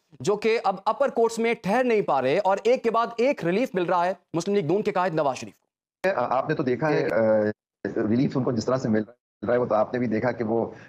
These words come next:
Speaker 2: convicted थे और उनको protective bail मिल गई, जो आज तक पाकिस्तान की judicial तारीख में कभी किसी को, convict को, अ, protective bail नहीं मिली। फिर आपने देखा कि उनके application दायर होने से पहले नैब के वकील वहाँ मौजूद थे, अभी जब उनका के-, bail की एप्लीकेशन भी दायर नहीं हुई थी।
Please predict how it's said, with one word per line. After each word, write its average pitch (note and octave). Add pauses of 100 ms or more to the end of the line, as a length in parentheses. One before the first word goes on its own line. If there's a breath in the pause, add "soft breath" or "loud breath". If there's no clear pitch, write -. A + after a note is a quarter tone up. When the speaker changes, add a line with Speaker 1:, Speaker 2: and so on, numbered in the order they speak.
(140)
Speaker 2:
convicted A2+
थे C3
और A#2+
उनको A#2
protective G#2+
bail A#2+
मिल A2+
गई, A#2
जो A2+
आज G#2+
तक A2+
पाकिस्तान A2
की A2+
judicial G#2+
तारीख G#2+
में A#2
कभी A#2
किसी A#2+
को, A#2
convict B2+
को, B2+
अ, -
protective G#2
bail G2
नहीं G2
मिली। F2 (420 loud breath)
फिर D#3
आपने D3+
देखा D3
कि D3
उनके C3+ (260)
application B2
दायर A#2
होने B2+
से B2+
पहले C3
नैब A#2
के C#3+
वकील C3
वहाँ B2+
मौजूद A#2
थे, -
अभी A#2+
जब B2
उनका B2
के-, A#2+ (480)
bail B2
की D3+
एप्लीकेशन A#2+
भी C3+
दायर G#2
नहीं G2+
हुई F2+
थी। -